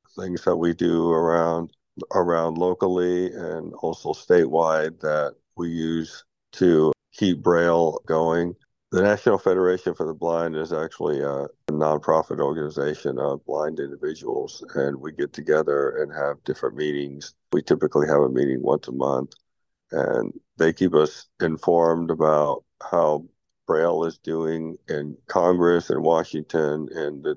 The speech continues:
different parts of the world. And, um, we actually work together as a organization to keep Braille literacy going throughout the nation,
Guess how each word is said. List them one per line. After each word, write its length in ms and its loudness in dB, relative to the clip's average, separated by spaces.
different 340 -4
parts 300 0
of 80 -18
the 80 -8
world. 500 2
And, 420 0
um, 380 0
we 260 0
actually 320 0
work 240 -2
together 840 2
as 240 -2
a 340 0
organization 1120 -2
to 540 2
keep 300 0
Braille 360 4
literacy 840 -4
going 500 2
throughout 560 0
the 120 -6
nation, 580 -8